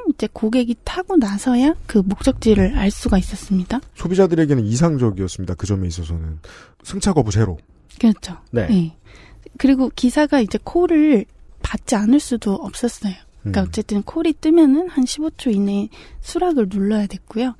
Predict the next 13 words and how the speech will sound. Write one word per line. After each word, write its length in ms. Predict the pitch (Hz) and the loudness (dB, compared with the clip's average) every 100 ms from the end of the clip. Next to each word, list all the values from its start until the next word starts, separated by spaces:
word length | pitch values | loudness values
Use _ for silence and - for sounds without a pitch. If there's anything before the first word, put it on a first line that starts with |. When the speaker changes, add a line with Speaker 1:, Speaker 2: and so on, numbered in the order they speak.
| - | -8
Speaker 2:
네. 260 | 120 110 71 - | 0 0 0 -4
Speaker 1:
그 120 | - 190 | -4 0
미수락이 580 | 208 226 285 262 240 208 | 0 2 4 4 4 0
이제 160 | 185 | 0
일정 480 | 190 - 233 226 220 | -4 0 2 4 4
횟수를 420 | 277 - - 240 | 4 2 -4 0
넘어가면 440 | 202 196 202 208 208 | 0 0 0 -2 -2
좀 120 | 208 | -4
페널티가 520 | - 330 381 - 220 | 2 4 4 2 0
부여되는 480 | 202 - 196 - 202 - - - | 2 0 0 -2 -4 -8 -16 -4
사실상 260 | 311 302 247 | -2 0 -2
강제 320 | 214 226 240 | 0 2 2
배차 400 | 214 - - | 0 -6 -10